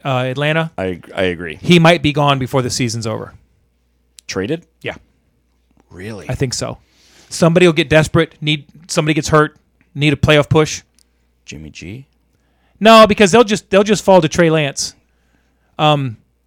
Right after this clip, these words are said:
Speaker 1: but if you, if you were gonna trade something for somebody, who would you wanna trade for? Would you wanna trade for Jimmy G or Matt Ryan?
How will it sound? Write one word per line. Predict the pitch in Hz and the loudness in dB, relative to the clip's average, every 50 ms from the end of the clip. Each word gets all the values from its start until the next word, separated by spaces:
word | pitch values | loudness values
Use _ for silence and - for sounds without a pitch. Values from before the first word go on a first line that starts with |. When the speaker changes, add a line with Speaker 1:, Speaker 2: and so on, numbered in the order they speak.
| _ _ _ _ - | _ _ _ _ 2
Speaker 1:
but | 180 165 | 4 4
if | 160 - - | 4 4 2
you, | 214 240 233 - | 2 2 2 0
if | - 151 - | -4 -4 -2
you | 196 226 240 | -2 -2 0
were | 226 | 0
gonna | 214 196 175 | -2 -2 -2
trade | - - 196 202 202 - | -2 0 0 0 0 0
something | - 170 151 135 147 131 | -2 -4 -4 -6 -10 -10
for | - 143 | -10 -8
somebody, | - - 147 135 131 135 135 127 | -6 -4 -4 -2 -2 -2 -2 0
who | 110 165 170 | 0 0 0
would | 165 143 | 0 -2
you | 139 143 | -2 -4
wanna | 147 135 127 | -4 -2 -2
trade | - 151 151 135 | 0 -2 -2 -2
for? | - 143 127 | -2 -4 -4
Would | 123 117 | -4 -4
you | 127 131 | -4 -4
wanna | 131 131 123 | -4 -4 -4
trade | - - 135 131 - | -4 -4 -4 -4 -4
for | 131 | -6
Jimmy | 120 120 135 135 127 | -8 -6 -4 -6 -4
G | 113 127 135 | -4 -2 -2
or | 135 | -2
Matt | 123 120 123 120 | -2 -4 -6 -6
Ryan? | 123 120 117 107 104 107 | -8 -8 -8 -8 -10 -14